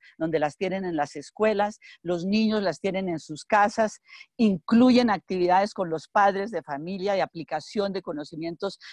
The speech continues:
a las que, a los quehaceres diarios de su vida cotidiana.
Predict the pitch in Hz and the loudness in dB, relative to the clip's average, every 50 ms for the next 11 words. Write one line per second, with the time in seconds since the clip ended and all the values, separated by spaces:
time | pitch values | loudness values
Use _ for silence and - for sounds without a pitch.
0 | - - - 175 165 160 156 - - _ - 202 175 151 - 180 170 165 - - | -6 -2 0 2 2 2 0 0 -4 _ -2 0 0 0 0 -2 -4 -4 -8 -8
1 | - 220 180 165 - - 208 208 190 214 202 185 170 196 202 190 190 190 196 190 | -6 -4 -4 -2 -2 -4 -4 -4 -4 -4 -4 -4 -2 0 2 2 2 0 -4 -8
2 | 175 175 160 147 - - 160 175 180 180 190 190 - 190 165 - - 143 143 151 | -8 -8 -10 -12 -12 -14 -12 -10 -8 -6 -6 -6 -6 -8 -12 -10 -10 -12 -8 -4
3 | 165 156 156 160 185 226 | -4 -4 -4 -4 -8 -12